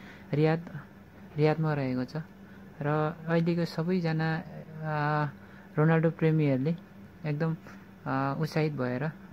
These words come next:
चाहिँ, अ, अल नसरको पेजहरूको, पेजहरू अहिले एकदमै, पेजहरूको फलोवर पनि बढिरहेछ।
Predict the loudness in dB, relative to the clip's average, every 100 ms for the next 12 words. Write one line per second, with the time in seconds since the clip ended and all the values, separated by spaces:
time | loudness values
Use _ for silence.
0 | -6 -2 -2 -2 -2 -4 -2 -2 -4 -10
1 | -20 -20 -10 -4 -2 -2 -4 -10 -20 -20
2 | -20 -20 -20 -20 -20 -2 2 4 4 2
3 | -2 -2 -12 -14 -14 -6 -6 0 2 2
4 | 2 -2 -4 -10 -8 -4 -2 2 2 2
5 | 0 -2 -2 -4 0 -2 0 0 0 -2
6 | -10 -20 -2 2 4 2 0 -2 0 2
7 | 2 0 2 2 2 2 0 -2